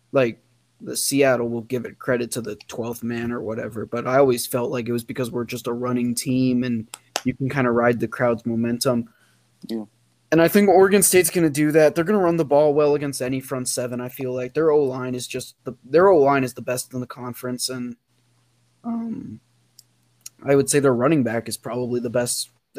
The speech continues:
Speaker 1: healthy in the conference. Um,
Speaker 2: Perform like it.
Speaker 1: Yeah. Um, and got two good ones. I felt like Washington State's front seven was pretty good, and they ran right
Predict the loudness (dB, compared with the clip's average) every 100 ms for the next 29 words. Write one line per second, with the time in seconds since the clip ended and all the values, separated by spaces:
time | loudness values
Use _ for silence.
0 | -12 -4 -2 -2 -4 -4 -6 -8 -10 -8
1 | -8 -6 -10 -14 _ _ _ _ _ -4
2 | -4 -4 -6 -12 _ _ _ _ _ -18
3 | -4 -4 -2 -10 -12 -8 -8 -8 _ _
4 | _ _ _ _ _ 2 4 2 -4 -10
5 | _ -6 -4 -2 -4 -6 -12 -20 _ -2
6 | 0 2 0 -2 -10 _ _ _ -20 -20
7 | _ _ _ 2 2 2 0 0 4 6
8 | 6 6 4 2 -2 -8 _ _ _ _
9 | -14 2 6 8 6 6 4 4 0 -2
10 | 0 -2 -2 -4 -2 -2 0 0 2 0
11 | -2 -4 -4 -4 -4 -4 4 6 6 2
12 | -2 -2 -2 -2 -2 -4 -2 -2 -2 -2
13 | -4